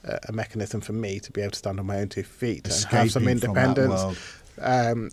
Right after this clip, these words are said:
Speaker 1: so,
Speaker 2: Mm.
Speaker 1: so yeah, so a lot of it was, uh, so it, really there was nothing for me to admit to myself because
Speaker 2: Okay.
Speaker 1: I didn't admit I was gay.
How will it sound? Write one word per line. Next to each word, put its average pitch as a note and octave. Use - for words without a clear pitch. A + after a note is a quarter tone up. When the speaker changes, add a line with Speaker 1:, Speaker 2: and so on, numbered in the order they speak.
Speaker 1:
so, D3
Speaker 2:
Mm. C3+
Speaker 1:
so -
yeah, C#3+
so C3+
a C3+
lot C#3+
of B2
it A2+
was, A#2
uh, C#3+
so -
it, B2+
really C#3
there A2
was G#2+
nothing -
for -
me G#2+
to -
admit A2
to -
myself E2+
because F#2+
Speaker 2:
Okay. -
Speaker 1:
I G#2+
didn't G#2
admit -
I A#2
was G#2+
gay. E2